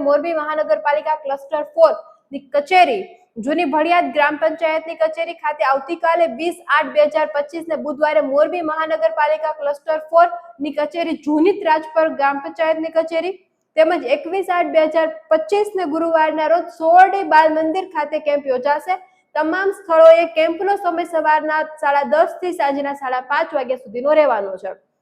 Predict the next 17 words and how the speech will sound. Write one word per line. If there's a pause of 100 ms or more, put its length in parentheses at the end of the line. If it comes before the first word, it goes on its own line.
(800)
આ
યોજના
અંતર્ગત (240)
ત્રીસ (100)
થી
પિસ્તાલીસ
ચોરસ
મીટર (100)
કાર્પેટ
વિસ્તારના
મકાન, (320)
જેમાં
બે (120)
બેડરૂમ,
રસોડું,
શૌચાલય
અને